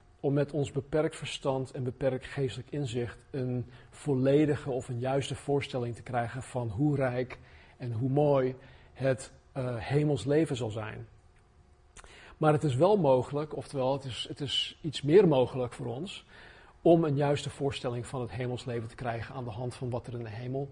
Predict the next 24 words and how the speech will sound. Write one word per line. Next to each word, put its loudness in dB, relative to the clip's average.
niet -2
aanwezig -6
zal -8
zijn. -10
Wat -10
ontbreken 2
zal. -4
Dus -4
laten 2
we -12
teruggaan 0
naar -2
vers -4
vier. -2
Er -4
staat, 4
"God 4
zal 2
alle 2
tranen 0
van -2
hun -2
ogen 0
afwissen. -8